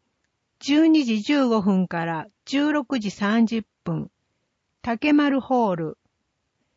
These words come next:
定員、四十人、申し込み順。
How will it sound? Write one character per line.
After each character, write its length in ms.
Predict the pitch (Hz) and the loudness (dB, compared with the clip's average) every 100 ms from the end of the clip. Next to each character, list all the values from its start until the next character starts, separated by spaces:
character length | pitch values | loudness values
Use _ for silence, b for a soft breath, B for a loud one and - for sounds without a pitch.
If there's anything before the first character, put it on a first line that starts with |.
| _ _ _ | _ _ _
定 340 | 277 285 302 | 0 2 4
員、 300 | 294 277 262 262 _ _ _ - | 6 8 6 2 _ _ _ -2
四 340 | 240 285 302 | 2 6 6
十 280 | 277 294 262 | 6 4 4
人、 360 | 196 175 160 - _ _ _ _ | 4 2 -2 -10 _ _ _ _
申 220 | 226 254 | 2 4
し 120 | 277 - | 2 0
込 160 | 254 | 2
み 180 | 233 226 | 4 4
順。 400 | 202 196 196 185 | 2 0 -2 -4